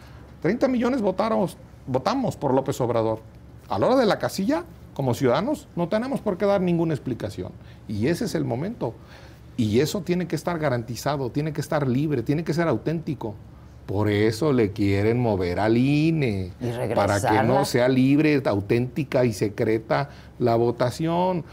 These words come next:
Speaker 1: para que se compre con dinero. Grupo Plural,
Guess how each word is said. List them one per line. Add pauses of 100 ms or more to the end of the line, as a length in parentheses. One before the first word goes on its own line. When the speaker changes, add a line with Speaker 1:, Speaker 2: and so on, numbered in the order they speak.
(240)
Speaker 1:
para
que
se
compre
con
dinero. (480)
Grupo
Plural,